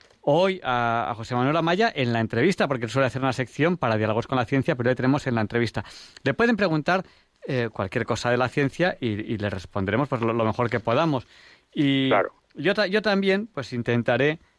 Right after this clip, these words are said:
Speaker 1: eh, intentaré, pues, si acaso, con-, complementar, pues, con algún, con algún ejemplo o, o al-, o algo así.
Speaker 2: Sí, sí,
Speaker 1: Un,
Speaker 2: sí.
Speaker 1: un poco, un poco más visual. Para ello nos tienen que llamar. Nos tienen que llamar al noventa y uno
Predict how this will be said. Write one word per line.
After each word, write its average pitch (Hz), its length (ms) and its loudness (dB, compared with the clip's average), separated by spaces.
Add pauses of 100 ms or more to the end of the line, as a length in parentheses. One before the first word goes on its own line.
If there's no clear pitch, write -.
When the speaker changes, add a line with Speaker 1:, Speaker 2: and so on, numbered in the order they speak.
(200)
Speaker 1:
eh, 110 680 2
intentaré, 104 500 -2
pues, - 140 -6
si 117 60 0
acaso, 110 200 -2
con-, 135 160 0
complementar, 107 760 0
pues, 113 140 -10
con 113 140 -4
algún, 117 300 0
con 113 160 -4
algún 110 260 0
ejemplo 123 460 0
o, 110 540 0
o 107 60 2
al-, 113 120 -2
o 120 100 0
algo 113 120 0
así. 123 300 -4
Speaker 2:
Sí, 117 240 2 (160)
sí, 107 220 2
Speaker 1:
Un, 135 100 -10
Speaker 2:
sí. - 120 0
Speaker 1:
un 131 80 0
poco, 135 320 0
un 127 80 -4
poco 123 160 -2
más 120 140 0
visual. 104 340 -4 (680)
Para 147 180 2
ello 226 160 2
nos 185 100 -2
tienen 226 200 2
que 165 120 2
llamar. 117 360 2 (120)
Nos 110 80 -12
tienen 127 220 0
que 131 80 0
llamar 156 340 2 (160)
al 113 240 -2
noventa 104 460 0
y 120 80 2
uno 208 300 4